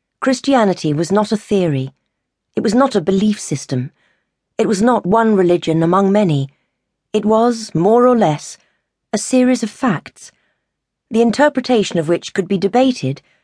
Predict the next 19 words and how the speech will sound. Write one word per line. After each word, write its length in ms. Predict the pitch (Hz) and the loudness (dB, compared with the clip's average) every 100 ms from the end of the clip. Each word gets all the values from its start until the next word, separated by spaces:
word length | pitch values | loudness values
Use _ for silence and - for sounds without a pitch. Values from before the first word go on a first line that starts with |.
| _ _ _ - | _ _ _ -6
but 120 | - | -2
whose 200 | 208 196 | -2 -2
essential 560 | - 254 277 - 269 | 0 0 0 0 -2
truth 540 | 247 - 240 135 - - _ _ _ | -2 -2 -2 -2 -8 -20 _ _ _
was 140 | 160 - | -8 -2
inescapable 920 | 220 247 - 220 185 135 135 135 - _ _ _ 190 | 0 0 0 -2 -2 -2 -4 -4 -8 _ _ _ -6
and 100 | - | -2
uncontested. 840 | 175 165 165 170 160 - 135 131 - _ _ _ _ _ _ _ _ _ _ _ _ _ - - | -2 0 -4 -4 -6 -8 -10 -12 -14 _ _ _ _ _ _ _ _ _ _ _ _ _ -10 -2
The 80 | |
result 420 | 240 220 277 311 202 | 0 4 4 4 0
of 100 | 160 | -2
this 220 | 180 - | -6 -2
way 220 | 190 160 | 0 2
of 80 | 151 | 0
accepting 560 | - - - - 147 | -2 -4 -4 -4 -2
and 80 | 143 | -2
experiencing 800 | 135 - 220 233 190 143 - 151 | -2 -6 0 2 2 0 -2 -2
their 140 | 151 147 | 0 0
faith 460 | 202 165 135 - | -2 -2 -4 -10